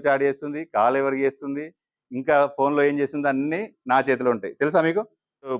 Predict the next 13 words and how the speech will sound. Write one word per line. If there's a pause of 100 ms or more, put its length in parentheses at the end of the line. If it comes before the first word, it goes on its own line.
ప్రజెంట్ (120)
ఉన్న (100)
సిచ్యువేషన్లో (180)
ఆ (1300)
నెట్వర్క్
అట్లా
ఉందన్నట్టు, (380)
అంతే.
అర్థమైందా? (480)
అంటే (240)
దాని
టెక్నాలజీ, (840)
టెక్నాలజీ